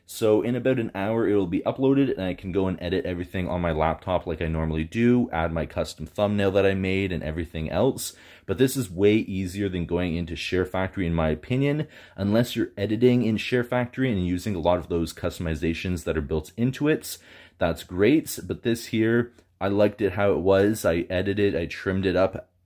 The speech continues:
just based on just editing it and not going into Share Factory, and then uploading this way I felt was way easier. You can also do this even if you did edit through Share Factory, you just render it, and then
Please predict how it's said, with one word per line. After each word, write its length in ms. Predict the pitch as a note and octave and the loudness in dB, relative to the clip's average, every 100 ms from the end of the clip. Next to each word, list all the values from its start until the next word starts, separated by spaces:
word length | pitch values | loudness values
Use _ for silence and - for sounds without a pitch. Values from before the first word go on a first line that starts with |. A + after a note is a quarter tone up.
| - | -6
just 520 | F#2+ F2 - - E2 | -2 -2 -4 -12 -4
based 300 | F2+ F2+ - | -2 -2 0
on 340 | F2 E2 D#2+ D2 | 0 2 -2 -4
just 240 | E2+ D#2+ - | -6 -6 -4
editing 380 | F2 F#2 A2 | -2 0 0
it 120 | A2+ F#2 | 0 0
and 100 | D#2+ | 0
not 200 | D#2 D#2+ | -2 -2
going 200 | G#2+ A#2 | 0 0
into 120 | A2+ | -2
Share 220 | - A#2 | -2 -4
Factory, 580 | A#2 A#2 A#2 C3 C#3 C#3 - - - | -2 -4 -2 0 0 -2 -10 -20 -10
and 120 | F#2+ | -4
then 100 | F#2 | -2
uploading 460 | F2+ F2 G2+ G2+ F2 | -2 0 2 2 0
this 180 | D#2+ - | -2 0
way 160 | F2 | 0
I 40 | D#2+ | 0
felt 300 | - D#2 - | 0 -2 -2
was 240 | D#2 - | -6 -6
way 300 | D#2 D#2 D2 | -2 0 0
easier. 600 | F2+ G#2 A2+ B2 B2+ B2 - _ | -2 -2 2 4 4 0 -6 _
You 120 | G2 | -10
can 120 | G2 G#2 | -6 0
also 360 | G#2 A#2 C3+ | 0 2 2
do 240 | G#2+ A2 G#2 | 2 0 2
this 340 | G2+ G2+ - | 2 2 -2
even 220 | G#2 G2+ | -4 -2
if 120 | G2 | -2
you 100 | G#2+ | -4
did 300 | F2 F#2 G2 - | -4 0 -2 -2
edit 340 | F2+ F#2 - | 0 0 0
through 160 | - F2 | -6 -6
Share 280 | - G#2 A2+ | -2 -2 0
Factory, 420 | A#2+ A#2 A#2+ B2+ | 0 -2 0 0
you 140 | F#2+ | 0
just 160 | E2+ - | -2 -4
render 340 | E2 F2+ A2 | -2 0 4
it, 220 | C3+ C3 - _ _ _ _ _ | 4 2 -6 _ _ _ _ _
and 100 | - | -6
then 300 | F#2+ G2+ G2 | -2 0 -2